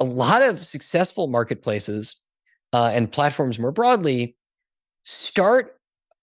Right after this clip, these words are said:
with a very broad approach.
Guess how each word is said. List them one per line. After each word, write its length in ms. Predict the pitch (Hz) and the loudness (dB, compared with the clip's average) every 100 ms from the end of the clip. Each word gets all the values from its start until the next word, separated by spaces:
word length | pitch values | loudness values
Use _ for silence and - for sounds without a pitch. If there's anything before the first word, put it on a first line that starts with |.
| _ | _
with 460 | 156 165 156 151 127 _ - | 2 4 4 2 -2 _ -4
a 60 | 127 | -2
very 360 | 117 156 180 | 0 0 0
broad 880 | 131 117 - 117 113 123 110 82 - 110 | -4 -10 -10 0 4 4 4 0 -6 -12
approach. 640 | 104 113 156 247 - | -6 -2 0 -2 -6